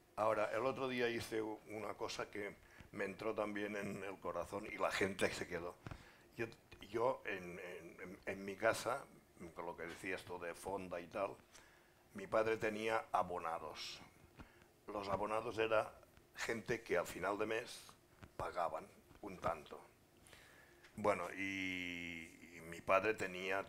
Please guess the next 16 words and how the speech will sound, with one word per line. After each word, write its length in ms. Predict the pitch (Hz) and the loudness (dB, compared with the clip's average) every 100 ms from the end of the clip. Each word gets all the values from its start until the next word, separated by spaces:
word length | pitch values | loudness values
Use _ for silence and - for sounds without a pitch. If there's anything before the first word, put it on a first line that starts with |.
| - - - - | -8 -20 -20 -16
mm, 640 | 92 90 85 82 80 82 | -14 -12 -10 -10 -10 -8
muchos 380 | 90 92 113 - | -6 -4 -4 -4
militares, 920 | 98 90 87 92 95 92 95 98 92 - | -4 -4 2 8 10 10 6 2 -2 -4
tenía 360 | 92 90 92 | -4 0 0
notarios, 680 | 90 90 92 92 92 95 92 | 0 0 4 4 4 -2 -4
tenía, 560 | 95 92 92 95 92 - - - - - | -4 -4 -2 0 -2 -4 -12 -20 -20 -8
tenía 320 | - 92 98 | -4 0 0
mucha 280 | 95 98 87 | 0 -2 -2
gente 340 | - 101 95 - | 0 -2 -2 -4
que, 260 | 90 90 - | -4 -4 -4
que 120 | 87 | -4
venían 380 | 85 95 98 98 | -4 0 2 2
a 40 | |
vivir 300 | 98 98 101 | 0 -2 0
a 60 | 104 | 0
Ibiza 520 | 104 110 - 123 - | -2 -4 0 0 0